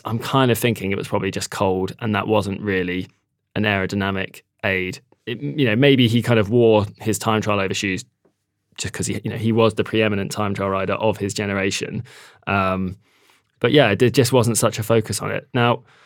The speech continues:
you know, u-, ultimately, this, you know, these, all of these things are kind of little marginal gains. There were a few teams doing them back then, such as,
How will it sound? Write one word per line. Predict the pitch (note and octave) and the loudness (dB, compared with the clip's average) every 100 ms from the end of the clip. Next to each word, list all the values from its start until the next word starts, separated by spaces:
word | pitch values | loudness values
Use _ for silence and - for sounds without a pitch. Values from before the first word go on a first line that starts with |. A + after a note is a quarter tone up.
| - _ | -20 _
you | - | -4
know, | G#2+ - - | -4 -2 2
u-, | C3 C3 | 2 6
ultimately, | D3 C#3+ A2+ G#2 G2+ F#2+ - | 4 6 2 2 0 -2 -4
this, | A#2+ G#2+ - - - | -2 0 -2 -8 -14
you | - | -10
know, | G2+ | -6
these, | - B2 A2 | 0 0 2
all | D3 | 4
of | C#3 | 6
these | A#2 G#2 | 4 2
things | G#2+ G2+ | 0 0
are | |
kind | G#2 G#2 | -2 -2
of | G2+ | 0
little | G#2 | 0
marginal | G#2 G#2+ G2+ G2 | 2 2 0 -2
gains. | G2 F#2+ G2+ - | -4 -4 -4 -6
There | - B2 | 0 4
were | C3 | 6
a | A#2 | 4
few | - A2+ | 2 -2
teams | - G#2 F#2+ | -2 -4 -4
doing | G2+ F#2+ | -4 -2
them | F#2+ | -2
back | F#2+ - | -4 -4
then, | G2+ F#2+ | -6 -6
such | F2+ - G#2 | -8 -8 -8
as, | F#2 | -8